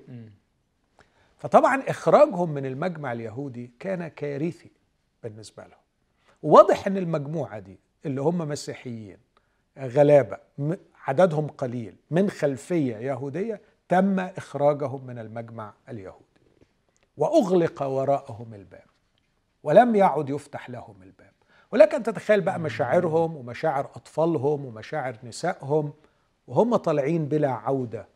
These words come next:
Speaker 2: من المجمع، ويمروا قدام المجمع لكن ليس لهم حق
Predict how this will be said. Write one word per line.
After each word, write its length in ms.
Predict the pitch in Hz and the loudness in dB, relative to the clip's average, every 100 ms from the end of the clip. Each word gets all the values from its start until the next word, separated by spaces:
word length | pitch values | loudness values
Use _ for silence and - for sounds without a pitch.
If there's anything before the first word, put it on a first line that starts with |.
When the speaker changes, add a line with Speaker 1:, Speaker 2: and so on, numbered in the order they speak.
| _ | _
Speaker 2:
من 140 | 139 104 | -18 -16
المجمع، 440 | 95 85 85 _ _ _ - | -16 -20 -20 _ _ _ -2
ويمروا 540 | 143 165 233 202 151 | 0 6 6 6 2
قدام 320 | 139 127 147 | 0 0 0
المجمع 520 | 139 135 151 131 127 113 | 0 -2 -4 -6 -8 -6
لكن 420 | 135 135 131 120 _ - | -8 -8 -12 -14 _ -4
ليس 240 | 147 131 131 | -2 -2 -4
لهم 260 | 127 - | -6 -8
حق 400 | - 143 - - | -6 -6 -6 -20